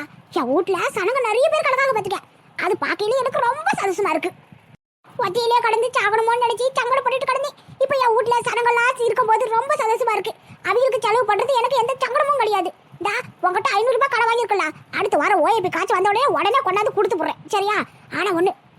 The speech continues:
என் காத்து கொண்ட இந்த விஷயம் எங்க வீட்டு மாப்பிள்ளைக்கும் என் பேத்திக்கும் தெரிய வேணாம் முடியா? பேச்சு வாக்குல கூட நீ தயவு செஞ்சு இந்த விஷயத்தை சொல்லிவிடாத, அப்புறம் அவங்க ரொம்ப கஷ்டப்படுவாங்க. சரி ஆச்சி,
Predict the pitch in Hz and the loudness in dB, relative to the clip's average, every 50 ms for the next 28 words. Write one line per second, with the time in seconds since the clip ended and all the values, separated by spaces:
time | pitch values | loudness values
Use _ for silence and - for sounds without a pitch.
0 | 247 262 247 - 302 262 262 269 311 311 302 302 339 349 330 349 370 381 370 453 | -6 -6 -4 -4 -4 -4 -2 -2 -2 0 0 2 2 2 2 2 2 0 0 0
1 | 453 466 453 427 440 427 453 480 539 466 427 392 440 466 494 480 - 494 508 480 | 0 0 2 2 2 2 2 2 2 0 0 0 0 0 0 0 2 2 2 2
2 | 466 453 403 370 359 415 415 392 453 392 381 349 403 381 381 381 392 403 392 427 | 2 0 -2 -2 -2 -2 -2 -2 -2 -2 0 0 0 0 2 2 0 0 0 0
3 | 427 453 - - - - - _ _ - 427 339 370 349 392 370 392 392 427 392 | -2 -2 -4 -8 -18 -20 -20 _ _ -2 -2 0 0 0 -2 -2 0 0 0 0
4 | 440 508 494 494 440 427 349 392 427 381 440 440 494 453 415 392 403 370 453 427 | 0 0 0 0 0 2 2 2 0 0 0 0 0 0 -2 -4 -4 -4 -4 -6
5 | 494 453 494 453 480 494 453 453 370 370 370 302 - - - _ - _ _ - | -4 -2 0 0 2 2 0 0 -2 -2 -4 -4 -6 -12 -20 _ -20 _ _ -10
6 | - 339 349 381 453 440 403 427 480 508 440 440 466 571 605 523 480 415 494 480 | -8 -4 -2 0 0 0 0 0 0 2 2 2 0 0 -2 -4 -4 -2 -2 -2
7 | 415 392 392 339 339 349 320 - _ _ _ _ - - - _ - _ _ _ | -2 0 0 0 -2 -2 -6 -8 _ _ _ _ -20 -20 -20 _ -20 _ _ _
8 | _ _ _ _ - - - 403 349 339 370 440 539 539 440 - - 494 | _ _ _ _ -20 -10 -4 -2 0 0 2 2 2 0 0 -2 -2 -2